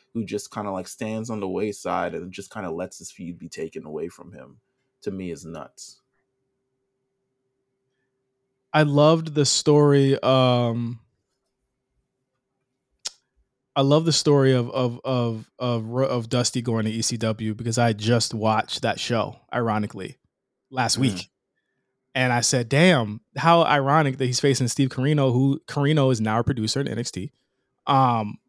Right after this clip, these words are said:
Speaker 2: and, and now they bring this up. And I was like, and, and again,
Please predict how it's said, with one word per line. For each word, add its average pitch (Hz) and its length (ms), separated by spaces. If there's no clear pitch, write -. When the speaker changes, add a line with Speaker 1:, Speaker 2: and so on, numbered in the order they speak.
Speaker 2:
and, 131 220
and 131 200
now 131 200
they 123 100
bring 123 200
this 120 160
up. 151 280
And 123 140
I 120 40
was 117 180
like, 120 120
and, 135 140
and 135 320
again, 147 480